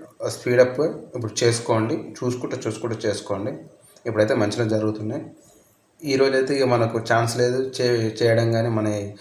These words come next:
మన సర్కిల్ అయిపోయింది, మన బిల్డ్ అయిపోయింది కాబట్టి మనకు తెలియదు ఈరోజు సిచ్యువేషన్. నిన్నటి సిచ్యువేషన్ అయితే నిన్న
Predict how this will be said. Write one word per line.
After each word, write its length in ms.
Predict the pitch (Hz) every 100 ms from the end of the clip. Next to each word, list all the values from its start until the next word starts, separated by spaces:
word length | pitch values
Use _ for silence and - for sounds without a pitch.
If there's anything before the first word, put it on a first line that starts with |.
| - -
మన 60 |
సర్కిల్ 400 | 107 123 117 120
అయిపోయింది, 380 | 117 110 110 113
మన 180 | 107 104
బిల్డ్ 280 | 98 107 110
అయిపోయింది 380 | 107 104 104 104
కాబట్టి 540 | 101 101 - - - - - 117
మనకు 300 | 113 113 -
తెలియదు 260 | 131 131
ఈరోజు 380 | 147 123 120 117
సిచ్యువేషన్. 540 | 120 110 120 110 127 - - - 123
నిన్నటి 280 | 117 123 120
సిచ్యువేషన్ 400 | 117 135 127 120
అయితే 180 | 120
నిన్న 300 | 135 110 101